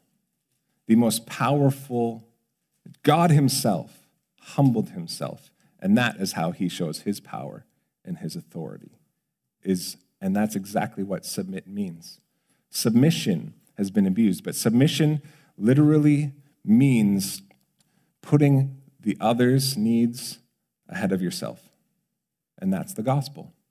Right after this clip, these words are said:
That's what Jesus did. And that's what he calls us to in every sphere of our lives, isn't it?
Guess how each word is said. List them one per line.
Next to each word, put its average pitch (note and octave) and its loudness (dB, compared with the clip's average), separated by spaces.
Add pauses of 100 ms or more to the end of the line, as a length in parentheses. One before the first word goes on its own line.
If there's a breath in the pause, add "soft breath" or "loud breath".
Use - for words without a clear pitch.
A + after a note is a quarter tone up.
(140)
That's - -8
what F2+ -10
Jesus G#2 -2
did. F2 -6 (320)
And G#2+ -4
that's A2+ -2
what D3+ 0
he D3 4
calls D3+ 0
us C#3 -4
to A2+ -2
in G2 -4
every B2 2
sphere B2 -2
of A2+ 0
our G#2 0
lives, F#2 -4
isn't F#2+ -4
it? C#3 -4